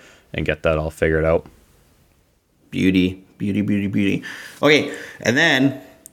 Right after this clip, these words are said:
Speaker 2: we do have the big twelve hundred dollar value. So, um, we,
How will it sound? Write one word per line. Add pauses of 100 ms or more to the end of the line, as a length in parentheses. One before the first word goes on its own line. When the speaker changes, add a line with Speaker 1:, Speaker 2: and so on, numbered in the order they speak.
(360)
Speaker 2:
we
do
have
the
big
twelve
hundred
dollar
value.
So,
um, (800)
we,